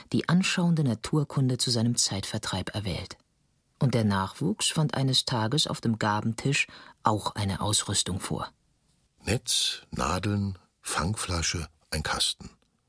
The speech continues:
Speaker 2: Damit beginnen alle Entomologen und die meisten in früher Jugend.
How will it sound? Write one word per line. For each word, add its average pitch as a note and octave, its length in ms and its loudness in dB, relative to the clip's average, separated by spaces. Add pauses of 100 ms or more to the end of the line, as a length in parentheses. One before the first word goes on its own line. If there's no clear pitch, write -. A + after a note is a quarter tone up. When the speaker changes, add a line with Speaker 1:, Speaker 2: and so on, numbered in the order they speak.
(580)
Speaker 2:
Damit D#2 380 0
beginnen E2+ 480 2
alle G#2 320 0
Entomologen C2 800 -2 (400)
und - 120 -2
die C#2 80 0
meisten B1 400 0
in F#2+ 120 -4
früher F#2+ 300 0
Jugend. G2 480 -2